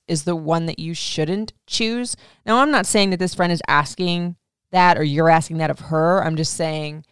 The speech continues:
I've been always very careful to do that because even if I know this person is boo-boo as hell for you, uh-uh, I won't speak up until you ask me. And even if you ask me,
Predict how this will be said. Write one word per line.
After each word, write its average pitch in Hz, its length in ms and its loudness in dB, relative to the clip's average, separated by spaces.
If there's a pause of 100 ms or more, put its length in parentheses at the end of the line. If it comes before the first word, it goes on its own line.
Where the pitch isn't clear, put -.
(580)
I've 196 220 4
been 226 140 4
always 226 180 2
very 202 180 0
careful 185 460 -2
to 185 100 -8
do 160 280 -4
that 190 340 0 (420)
because 185 280 -2
even 196 160 2
if 185 80 2
I 180 100 2
know 165 240 4
this 175 100 2
person 190 300 2
is 180 160 2
boo-boo 165 460 4
as 156 100 4
hell 156 380 0
for 202 140 -2
you, 202 360 2 (140)
uh-uh, 151 420 0 (380)
I 180 100 6
won't 185 220 2
speak 185 240 -2
up 180 160 4
until 165 260 -2
you 156 160 0
ask 147 340 2
me. 214 320 0
And 156 120 -2
even 147 180 -2
if 143 100 -8
you 147 140 -4
ask 156 320 2
me, 220 320 -6